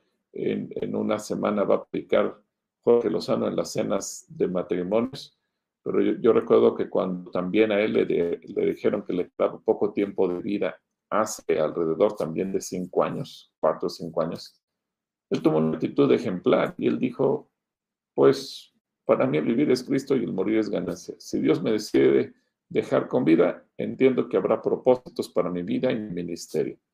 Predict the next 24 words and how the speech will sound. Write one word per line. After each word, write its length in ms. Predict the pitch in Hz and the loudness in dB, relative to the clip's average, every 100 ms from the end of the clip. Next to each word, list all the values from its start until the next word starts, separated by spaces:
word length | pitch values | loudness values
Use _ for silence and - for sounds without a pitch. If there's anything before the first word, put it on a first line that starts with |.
| _ _ _ _ _ _ | _ _ _ _ _ _
Y 100 | - | -4
si 160 | 135 151 | 2 4
Dios 220 | 185 196 | 10 10
decide 400 | 170 - - 180 | 10 4 4 4
que 80 | - | 4
hasta 180 | 143 - | 2 0
aquí 160 | - - | -2 0
terminé, 560 | - 85 85 98 - - | 0 0 0 0 -2 0
pues 180 | 156 143 | 0 2
estoy 360 | - - 147 | -2 4 6
listo 640 | - 185 185 - 180 165 _ _ _ _ _ _ | 6 2 0 0 0 0 _ _ _ _ _ _
y 180 | 113 110 | -4 -4
seré 280 | 107 101 131 | 2 6 6
feliz 540 | 135 117 127 135 - - | 4 0 0 -2 -8 -10
si 160 | - | 0
Él 140 | 107 104 | 2 2
me 120 | 92 | -2
lleva 300 | 95 85 80 | 0 0 -2
con 180 | 76 73 | -6 -8
Él". 120 | 69 _ _ _ _ _ _ _ _ _ _ - | -10 _ _ _ _ _ _ _ _ _ _ -8
Y 380 | 135 135 135 - 135 | -2 -2 -2 -4 8
Dios 200 | 185 180 | 8 10
lo 80 | 165 | 4
sanó. 320 | 160 107 | 2 0